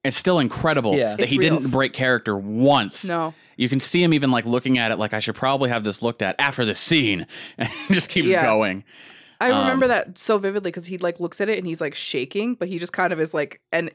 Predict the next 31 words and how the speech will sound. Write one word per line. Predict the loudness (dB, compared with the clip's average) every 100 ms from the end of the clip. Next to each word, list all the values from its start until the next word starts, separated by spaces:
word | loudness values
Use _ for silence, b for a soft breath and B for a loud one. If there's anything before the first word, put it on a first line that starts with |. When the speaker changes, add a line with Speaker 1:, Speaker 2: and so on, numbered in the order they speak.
| 0
Speaker 3:
it | 0 0
seems | -4 -2 -2 -2
so | -4 2 4
Speaker 1:
'cause |
it's | 4 4
his, | 4
Speaker 3:
real. | 4 2
Speaker 1:
it's | 0 0
his | 0
cigarette | 2 2 2 2
holding | 2 2 2
Speaker 3:
Oh | 0
Speaker 1:
hand, | 0 -2
Speaker 3:
my | -2
Speaker 1:
so | 0
you | 2
can | 2 2
Speaker 3:
God. | 2
Speaker 1:
see | 2 2
the, | 0 -2
like, | -4 -4
the | -6
shake | -6 -4 -4 -4 -2
going | 0 0 -2
on. | -2 -4
Speaker 3:
He's | -6
such | -8 -12 -16
a |
fucking | -18 -20 -20 -20
good | -20 -20
actor. | -20 _ -20 -20